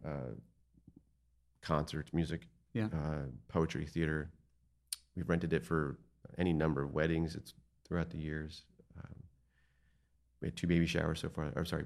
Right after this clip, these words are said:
Speaker 1: wedding showers so far this year, bridal showers.
Speaker 2: Yeah.
Speaker 1: We've had baby showers, uh, birthday parties, corporate affairs, that kind of stuff.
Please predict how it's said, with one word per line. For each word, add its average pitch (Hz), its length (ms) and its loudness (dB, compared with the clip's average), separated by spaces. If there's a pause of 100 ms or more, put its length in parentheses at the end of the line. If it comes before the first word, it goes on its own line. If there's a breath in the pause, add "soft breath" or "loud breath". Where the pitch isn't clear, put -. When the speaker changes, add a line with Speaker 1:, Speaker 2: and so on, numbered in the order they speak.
(100)
Speaker 1:
wedding 85 220 0
showers 80 340 -2
so 85 140 -4
far 80 160 -2
this 85 160 -2
year, 87 100 -2
bridal 78 240 -2
showers. 82 320 -8 (140)
Speaker 2:
Yeah. 113 120 -2 (360 loud breath)
Speaker 1:
We've 95 100 2
had 87 120 10
baby 85 180 8
showers, 80 500 -4 (540)
uh, 78 440 -4
birthday 87 240 0
parties, 85 500 -4 (1400)
corporate 85 260 -2
affairs, 82 400 -4
that - 160 -2
kind 80 100 -2
of 82 60 -4
stuff. 85 220 -4